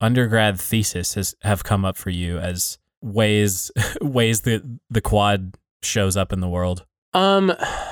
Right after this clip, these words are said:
Speaker 2: specifically regarding the quad, I hadn't really had any other thoughts besides that. Although I was reminded of William James. He was a,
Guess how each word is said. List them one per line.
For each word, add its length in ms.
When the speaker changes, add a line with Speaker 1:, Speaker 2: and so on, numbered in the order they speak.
Speaker 2:
specifically 720
regarding 520
the 80
quad, 760
I 80
hadn't 180
really 160
had 160
any 140
other 160
thoughts 260
besides 340
that. 180
Although 220
I 80
was 280
reminded 400
of 560
William 440
James. 440
He 120
was 200
a, 460